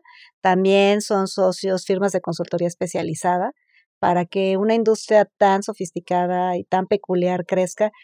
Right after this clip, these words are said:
pues también los mismos fondos necesitan apoyo y estas firmas de consultoría que se acercan a la asociación y que forman parte del gremio ayudan justamente a los fondos en todos los temas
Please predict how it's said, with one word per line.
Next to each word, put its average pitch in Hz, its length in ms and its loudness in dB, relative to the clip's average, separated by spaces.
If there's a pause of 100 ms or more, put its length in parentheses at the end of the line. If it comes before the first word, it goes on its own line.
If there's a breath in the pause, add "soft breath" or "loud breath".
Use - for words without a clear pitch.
(180 soft breath)
pues 175 240 -2
también 185 400 0
los 180 160 0
mismos 185 260 -4
fondos 185 300 -2
necesitan 175 640 -4
apoyo 190 540 2 (420 soft breath)
y 185 120 0
estas 202 240 0
firmas 202 320 2
de 180 80 2
consultoría 180 720 -2
que 170 160 -4
se 170 100 -6
acercan 180 380 -2
a 180 80 -2
la 170 80 -2
asociación 170 500 -4
y 175 60 0
que 175 120 -4
forman 180 380 -2
parte 180 300 -2
del 180 100 0
gremio 185 360 0 (320 soft breath)
ayudan 180 340 0
justamente 180 720 -4
a 165 100 0
los 160 220 -10
fondos 170 500 -2
en 165 160 -6
todos 175 220 -2
los 170 160 -6
temas 170 400 -2